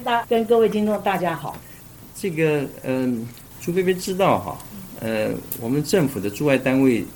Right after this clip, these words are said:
Speaker 2: 中的经济组同仁啊，都是由经济部派驻的。那么请问经济部总共啊，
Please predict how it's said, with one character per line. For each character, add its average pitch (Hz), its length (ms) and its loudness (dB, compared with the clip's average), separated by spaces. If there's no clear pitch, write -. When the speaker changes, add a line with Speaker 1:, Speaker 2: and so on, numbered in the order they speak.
Speaker 2:
中 127 220 0
的 120 120 2
经 170 260 2
济 170 160 0
组 98 160 -8
同 113 180 -2
仁 85 220 -4
啊， 87 100 -8
都 156 100 4
是 151 140 2
由 123 160 6
经 143 180 0
济 135 140 0
部 135 140 0
派 120 220 0
驻 101 220 -8
的。 - 80 -10
那 160 80 0
么 - 60 2
请 139 140 4
问 196 120 6
经 190 120 -6
济 190 80 -4
部 202 140 -2
总 92 200 -6
共 180 220 0
啊， - 120 -6